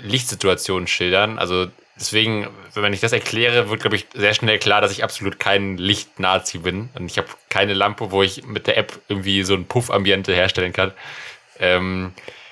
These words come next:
ich hab halt, also ich hab sehr lange hatte ich immer nur in meinen, also ich hab hier, ich, ich wohne ja quasi, ich wohne ja hier in einem Penthouse, kann man jetzt ja mal,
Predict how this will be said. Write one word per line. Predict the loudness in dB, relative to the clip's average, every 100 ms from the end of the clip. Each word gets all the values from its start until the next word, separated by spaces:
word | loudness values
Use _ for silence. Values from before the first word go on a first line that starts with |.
| _ _ _
ich | -4
hab | 0
halt, | 2 2
also | -2
ich | -2
hab | -4 0
sehr | 2
lange | 4 2 0
hatte | -2
ich | -4
immer | -2 0
nur | 2 4 4
in | 2
meinen, | 2 2 2 0 -4 -8 -12
also | -14
ich |
hab | -14 -6
hier, | 0 0 -2 -10 -16
ich, | -14 -12
ich | -10 0
wohne | 2 4
ja | 2
quasi, | 2 0 0
ich | -4
wohne | -2 0
ja | 2
hier | 0
in |
einem | -4
Penthouse, | -4 -4 2 2 2 -2
kann | -4
man |
jetzt | -2 -2
ja | -2
mal, | -2 -4